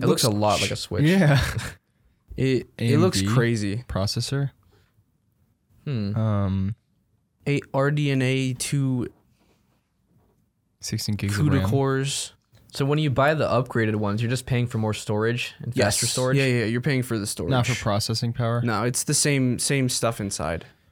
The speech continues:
Speaker 1: Hmm.
Speaker 2: Can you get external storages?
Speaker 3: You can. You can also get, uh, S D cards with more storage if you really want to.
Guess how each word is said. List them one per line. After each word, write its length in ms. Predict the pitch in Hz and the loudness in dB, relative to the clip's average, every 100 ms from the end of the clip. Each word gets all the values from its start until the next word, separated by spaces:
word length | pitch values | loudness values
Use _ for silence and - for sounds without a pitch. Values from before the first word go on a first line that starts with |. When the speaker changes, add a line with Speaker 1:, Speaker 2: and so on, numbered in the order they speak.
| _ | _
Speaker 1:
Hmm. 240 | - 117 92 - _ _ _ - | -8 -6 -6 -10 _ _ _ -4
Speaker 2:
Can 140 | 135 | -2
you 60 | 135 | 0
get 100 | 135 | 0
external 440 | - - 101 120 | -2 -2 -2 -2
storages? 520 | - 156 151 185 - - - | -2 -4 -2 -4 -6 -10 -10
Speaker 3:
You 100 | 120 | -6
can. 320 | 120 107 110 - _ _ _ _ _ _ _ _ _ | -4 -4 -4 -8 _ _ _ _ _ _ _ _ _
You 100 | 131 | -2
can 100 | 143 | 0
also 340 | 147 131 147 135 | 0 2 2 4
get, 380 | 131 131 - - | 2 2 0 -6
uh, 600 | 123 120 117 117 117 104 - | -2 2 2 2 -2 -4 -2
S 180 | 131 - | -2 -2
D 160 | 127 123 | -4 -2
cards 300 | 120 110 123 | 0 -2 -4
with 140 | 120 | -4
more 160 | 117 117 | -4 -4
storage 400 | - 107 107 127 | -2 -2 -2 -4
if 120 | - | -6
you 60 | 104 | -4
really 160 | 104 | -4
want 180 | 107 107 | -4 -6
to. 220 | - 107 | -6 -8